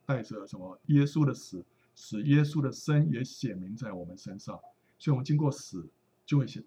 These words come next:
经历到主耶稣的生啊。我们若是与基督同死，就信必与他同活啊。所以我们会经过这个葡萄树的经历跟石榴树的经历，之后呢，我们也会经-，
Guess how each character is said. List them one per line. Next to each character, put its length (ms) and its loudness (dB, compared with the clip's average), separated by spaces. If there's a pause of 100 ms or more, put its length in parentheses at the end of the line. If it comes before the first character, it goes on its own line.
(180)
经 160 0
历 80 0
到 200 -6
主 140 -12
耶 100 -8
稣 180 -12
的 80 -12
生 340 -12 (180)
啊。 180 -16 (480)
我 120 -2
们 100 6
若 160 6
是 140 -2
与 140 -2
基 260 -2
督 220 2
同 200 -8
死， 320 -12 (280)
就 180 2
信 380 -4 (100)
必 100 -2
与 160 -6
他 280 -10
同 320 -14
活 420 -18 (500)
啊。 140 -16 (460)
所 160 2
以 20 4
我 80 2
们 100 2
会 120 4
经 240 4
过 280 2 (540)
这 100 0
个 60 0
葡 180 -2
萄 160 6
树 160 2
的 80 0
经 160 -2
历 140 -4
跟 220 -6
石 220 -12
榴 140 -8
树 160 -10
的 80 -10
经 220 -16
历， 140 -10 (560)
之 100 2
后 140 6
呢， 160 4
我 100 -6
们 160 -6
也 80 -6
会 140 -6
经-， 260 -8